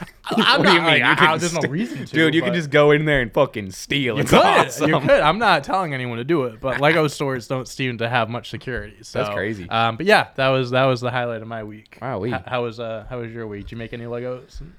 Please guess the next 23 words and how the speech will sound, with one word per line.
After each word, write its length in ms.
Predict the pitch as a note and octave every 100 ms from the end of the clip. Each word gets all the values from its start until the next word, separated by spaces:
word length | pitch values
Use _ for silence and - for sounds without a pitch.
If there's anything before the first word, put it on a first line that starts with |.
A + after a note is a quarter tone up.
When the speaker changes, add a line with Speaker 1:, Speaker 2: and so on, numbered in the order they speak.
| _
Speaker 1:
Didn't 200 | D3+ G#3
make 180 | A3 G#3+
any 180 | G#3 D#3+
Speaker 2:
No. 100 | B2
Speaker 1:
Legos. 520 | D3+ C3 A2 G2+ -
Unfortunately, 600 | A2+ G#2 A#2 B2 - A#2
I 40 | G2+
didn't 220 | A2+ B2+
get 120 | B2+
a 60 | A2
Lego 280 | G#2+ A2
set 320 | G#2+ - G#2 -
for 80 |
my 240 | G2+ G2+ G#2
birthday, 600 | G2 F2+ - F#2+ F2+ F2
which 120 | -
would 60 | -
have 80 | F#2+
been 100 | F#2
sick. 420 | - F#2+ F#2 - _
But 120 | A2
Speaker 2:
That's 220 | G#2 A2 F#2+
lame. 340 | F#2 F#2+